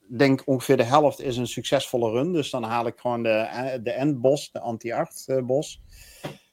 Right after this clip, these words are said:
Ehm, dus dat is wel lekker. Maar lang niet altijd met evenveel gemak.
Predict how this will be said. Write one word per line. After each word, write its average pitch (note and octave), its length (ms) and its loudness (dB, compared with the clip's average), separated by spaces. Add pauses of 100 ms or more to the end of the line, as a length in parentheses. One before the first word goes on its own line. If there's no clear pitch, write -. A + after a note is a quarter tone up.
(120)
Ehm, A#2+ 680 6
dus B2+ 180 0
dat C#3+ 160 12
is C#3+ 120 2
wel B2 140 8
lekker. D3+ 420 4 (300)
Maar C#3+ 320 10
lang D3+ 280 10
niet F#3 180 6
altijd F3 600 4
met D#3 280 -2
evenveel D3 800 2
gemak. C3 480 -2